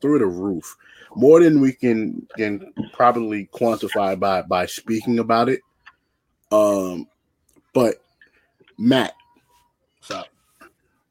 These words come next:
Speaker 1: no, I'm sorry, I didn't start with, um, the Reverend today. <laughs> Um, Doctor, uh, Peter Luther King Junior. How can you
Speaker 2: No, it's,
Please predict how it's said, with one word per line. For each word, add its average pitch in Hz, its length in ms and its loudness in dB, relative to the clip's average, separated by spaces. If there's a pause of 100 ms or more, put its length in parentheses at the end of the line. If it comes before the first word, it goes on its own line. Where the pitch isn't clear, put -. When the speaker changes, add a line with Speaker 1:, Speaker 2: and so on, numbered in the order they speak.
(960)
Speaker 1:
no, 165 140 4
I'm 165 120 2
sorry, 135 280 4 (840)
I 147 100 0
didn't 165 160 0
start 160 280 0
with, 135 200 2
um, 120 300 0
the 120 80 0
Reverend 120 480 0 (680)
today. 107 380 -2 (880)
<laughs> - 100 -12 (1120)
Um, 113 460 -2 (1080)
Doctor, 120 760 0
uh, 107 420 -2
Peter 127 180 -2
Luther 117 280 -4
King 117 280 -6
Junior. 101 360 -6 (1000)
How 131 200 0
can 156 220 0
you 156 100 -4
Speaker 2:
No, - 80 -6
it's, 135 80 -2